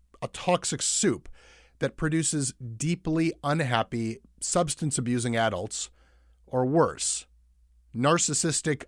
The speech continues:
other people abusing adults who often have a frightening amount of influence and power.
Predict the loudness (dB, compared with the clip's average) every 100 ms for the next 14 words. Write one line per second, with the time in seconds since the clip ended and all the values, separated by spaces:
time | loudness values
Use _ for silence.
0 | 2 4 4 2 -2 -4 -8 -8 -4 -2
1 | -2 -2 -2 -2 -2 -4 -8 -12 -20 -20
2 | -20 _ -2 4 6 4 4 2 2 2
3 | -4 0 2 2 0 -2 0 0 0 -6
4 | -16 -16 -6 -4 -4 -6 -8 -8 -8 -6
5 | -8 -10